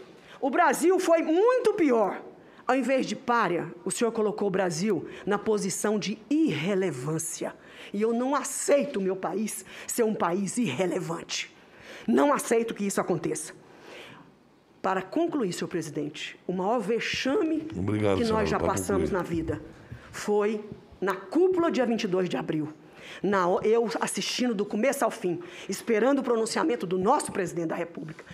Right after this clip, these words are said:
Speaker 1: porque ele é nosso presidente, ele foi eleito pelo povo brasileiro. Não foi com meu voto, mas foi eleito. O presidente da República Americana levanta-se da cadeira e deixa o presidente do Brasil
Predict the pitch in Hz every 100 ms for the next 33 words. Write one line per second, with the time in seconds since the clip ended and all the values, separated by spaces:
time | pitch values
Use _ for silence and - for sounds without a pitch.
0 | - - 254 339 285 233 370 - 233 226
1 | 175 170 - 185 247 359 370 277 453 -
2 | 277 254 254 214 202 180 175 156 - -
3 | - 302 320 320 302 294 185 254 381 587
4 | - 262 196 208 262 - - - - -
5 | - - - - - 208 - 208 180 180
6 | 208 226 208 190 180 170 - 294 311 269
7 | 247 208 170 160 - 156 160 160 - -
8 | 185 214 170 160 311 349 277 - 285 294
9 | 170 147 170 190 185 - - - 202 151
10 | 185 185 185 185 175 160 175 175 170 165
11 | 147 151 170